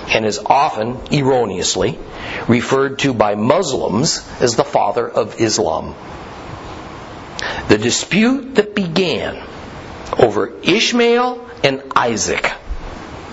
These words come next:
brought about by Abraham and Sarah's disbelief and their impatience, is being played out before our eyes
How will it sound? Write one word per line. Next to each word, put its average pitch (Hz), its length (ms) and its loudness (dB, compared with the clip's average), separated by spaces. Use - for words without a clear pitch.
brought 143 520 4
about 202 360 4
by 156 140 4
Abraham 170 680 2
and 147 120 0
Sarah's 151 420 2
disbelief 190 920 2
and 143 100 2
their 123 140 2
impatience, 135 840 0
is 101 140 4
being 104 300 0
played 139 340 4
out 123 340 0
before 117 380 2
our 117 280 2
eyes 110 480 0